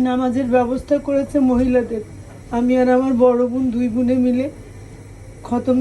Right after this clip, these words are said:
তারাবির জন্য প্রতিদিন তারাবি নামাজ পড়তে যাই, রোজাও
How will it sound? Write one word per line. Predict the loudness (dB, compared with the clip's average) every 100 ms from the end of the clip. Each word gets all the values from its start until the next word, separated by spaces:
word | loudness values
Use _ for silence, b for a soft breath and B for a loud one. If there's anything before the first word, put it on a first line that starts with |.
| 2
তারাবির | 2 2 -2 -4 -2
জন্য | -2 -2 0
প্রতিদিন | -2 -2 -6 -2 -2 -2 -2
তারাবি | 0 0 0 0
নামাজ | 0 -2 -4 -6
পড়তে | -2 -2 0 -4 -2
যাই, | -4 -6 -10 -16 -18 -16 -6
রোজাও | -4 2 4 4